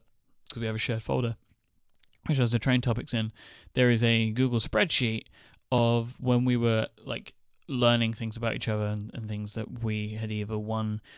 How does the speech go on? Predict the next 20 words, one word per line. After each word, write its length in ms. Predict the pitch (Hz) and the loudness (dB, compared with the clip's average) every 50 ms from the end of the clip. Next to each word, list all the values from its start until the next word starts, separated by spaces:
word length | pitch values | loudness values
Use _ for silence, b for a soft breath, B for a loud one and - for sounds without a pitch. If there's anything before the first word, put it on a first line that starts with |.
| B B B B | B B B B
tried 300 | - - 127 113 110 107 | 0 4 6 6 6 6
or 60 | 107 104 | 4 4
not 200 | 127 180 - - | 4 4 2 2
tried. 400 | - 123 107 104 107 107 110 B B B B B - | 2 2 2 2 0 -2 -4 B B B B B 0
We 140 | 120 117 110 | 0 2 2
would 220 | 113 107 - - | 0 -2 -4 -6
keep, 340 | - - - 123 - - - - | -8 -6 -6 -6 -6 -8 -8 -6
like, 200 | 123 113 - - | -4 -4 -2 -2
a 80 | 101 | -2
record 580 | 101 110 135 147 - - 117 107 104 104 104 110 - - | 0 0 0 0 0 2 2 2 2 2 0 -4 -4 -2
of, 240 | 113 107 104 104 110 | 0 0 0 0 0
like, 300 | 104 104 104 - - - - _ - 113 | -2 -2 -2 -4 -8 -14 -18 _ -2 0
I 180 | 113 110 110 | 2 2 2
would, 400 | 107 101 101 101 101 101 98 95 | 2 0 0 0 -2 -2 -4 -6
for 180 | - - - 104 | -8 -10 -8 -8
example, 600 | 101 101 104 98 98 98 101 - 107 98 98 95 - | -6 -6 -4 -4 -4 -6 -6 -6 -6 -6 -6 -8 -10
take 260 | - - 107 101 - - | -10 -10 -8 -8 -8 -10
Adina 300 | 104 104 101 98 101 98 | -8 -8 -8 -8 -8 -8
to 140 | - - 107 | -8 -8 -8
a 80 | 98 | -8